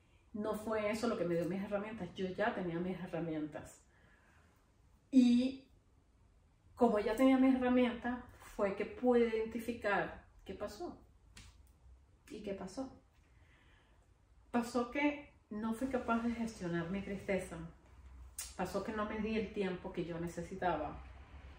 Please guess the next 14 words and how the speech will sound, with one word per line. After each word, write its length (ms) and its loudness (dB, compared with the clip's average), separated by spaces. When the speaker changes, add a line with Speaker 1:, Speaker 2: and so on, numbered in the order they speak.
Speaker 1:
Pasó 300 2
que 160 6
creí 320 4
que 100 6
le 140 4
tenía 280 -2
que 60 -8
poner 280 -4
la 100 0
mascarilla 640 0
a 40 0
los 140 -2
demás. 360 -4
Speaker 2:
Mm. 220 -6